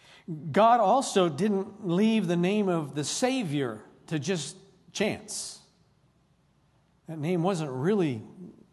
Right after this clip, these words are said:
you know, it wasn't Joseph's responsibility. God had a purpose. And it's a familiar verse, um, in Matthew chapter one, verse twenty-one,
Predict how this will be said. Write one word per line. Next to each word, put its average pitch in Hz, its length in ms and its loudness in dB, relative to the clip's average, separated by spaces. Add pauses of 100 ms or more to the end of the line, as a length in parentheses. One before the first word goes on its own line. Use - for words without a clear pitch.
(240)
you 151 80 -6
know, 127 100 -6
it 127 80 -6
wasn't 143 400 -8 (180)
Joseph's 117 640 -8
responsibility. 127 880 -10 (1300)
God 175 280 0
had 175 160 -2
a 160 40 -4
purpose. - 580 -6 (880)
And 147 100 -2
it's 170 140 -2
a 156 40 -6
familiar 190 600 2 (1080)
verse, 170 640 0
um, 139 420 -8
in 156 120 -2
Matthew 170 320 0
chapter 175 340 0
one, 170 240 0
verse 147 160 -6
twenty-one, 165 640 -2